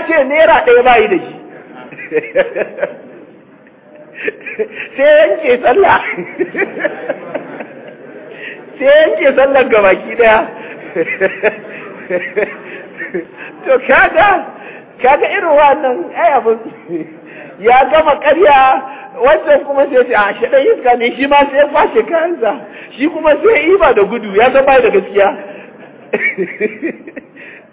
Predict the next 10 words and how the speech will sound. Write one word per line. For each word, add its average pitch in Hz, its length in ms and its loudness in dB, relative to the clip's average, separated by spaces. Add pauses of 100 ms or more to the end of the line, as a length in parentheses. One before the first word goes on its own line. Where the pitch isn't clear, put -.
(720)
To 262 180 2
kaga 302 260 2
irin 330 280 -2
wannan 277 380 0 (360)
kuskure 302 520 -4
da 220 60 -8
yawa 269 280 4
mutane 196 400 0
na 170 100 -4
yi. 156 220 -6